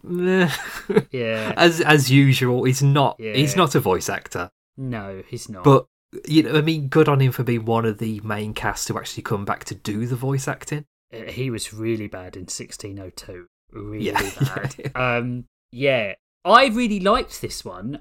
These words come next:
Speaker 2: because I thought that, um, it could have easily turned into a battle, but it was like, it had a beginning, middle, and end, and it was like,
Speaker 1: Mm.
Speaker 2: it, it, the real thing was about Hank learning to be a parent.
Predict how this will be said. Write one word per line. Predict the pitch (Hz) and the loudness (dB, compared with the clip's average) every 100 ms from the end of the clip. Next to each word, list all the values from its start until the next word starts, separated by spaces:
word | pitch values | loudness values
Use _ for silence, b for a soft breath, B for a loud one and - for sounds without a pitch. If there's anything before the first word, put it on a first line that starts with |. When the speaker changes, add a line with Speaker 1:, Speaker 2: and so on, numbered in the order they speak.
| - 135 | -12 -10
Speaker 2:
because | - 165 190 | -8 -6 -2
I | 190 | -4
thought | 196 196 185 180 - | -2 0 0 0 -2
that, | 156 151 151 - | -2 0 -2 -4
um, | 147 139 139 135 - _ _ - | -2 0 -2 -8 -12 _ _ -12
it | 160 | -10
could | - 185 | -4 -2
have | 190 - | -2 -2
easily | 165 170 147 147 | -4 -4 -4 -6
turned | 143 147 143 131 | -6 -4 -4 -4
into | 127 - 123 | -6 -6 -8
a | |
battle, | 117 131 131 - 165 170 | -4 -4 -6 -6 -6 -4
but | 170 160 | -4 -4
it | 147 - | -4 -6
was | 143 143 | -6 -4
like, | 131 - 110 | -4 -4 -8
it | 110 | -8
had | 160 165 | -6 -4
a | 156 | -6
beginning, | 139 147 143 139 | -6 -4 -4 -4
middle, | 135 127 120 | -4 -4 -4
and | |
end, | 120 95 87 104 | -4 -6 -10 -10
and | 113 | -10
it | - | -8
was | 127 127 | -8 -4
like, | 113 | -2
Speaker 1:
Mm. | 165 139 _ _ - | -2 -4 _ _ -10
Speaker 2:
it, | 143 143 | -8 -4
it, | 160 151 131 | -6 -6 -8
the | 131 | -4
real | 151 156 | -2 -2
thing | 143 147 127 | -4 -6 -6
was | 123 | -8
about | 117 120 117 - | -6 -4 -4 -8
Hank | - - 143 131 - 131 | -10 -2 -2 -2 -6 -6
learning | 131 123 123 120 | -2 -2 -2 -6
to | - 117 | -8 -8
be | 127 117 | -4 -4
a | 120 | -4
parent. | - 127 120 101 82 | -6 -4 -4 -4 -12